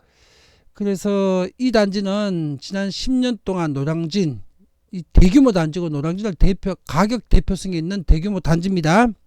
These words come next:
십 년 동안 완벽한 균형 성장, 정상적인 상승을 했습니다. 자, 그런데 여기에 숨은 복선이 있습니다.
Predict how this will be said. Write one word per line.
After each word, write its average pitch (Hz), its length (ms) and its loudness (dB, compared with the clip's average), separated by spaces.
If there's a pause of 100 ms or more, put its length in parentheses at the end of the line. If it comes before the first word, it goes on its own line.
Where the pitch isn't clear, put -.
(720)
십 - 220 -2
년 277 200 2
동안 202 280 -2
완벽한 214 800 -2
균형 175 400 -6
성장, 190 540 -2 (160)
정상적인 214 960 -2
상승을 180 680 -8
했습니다. 156 680 0 (220)
자, 185 300 2
그런데 160 800 2 (460)
여기에 196 380 -2
숨은 214 480 -4 (120)
복선이 202 440 -4
있습니다. 127 640 -4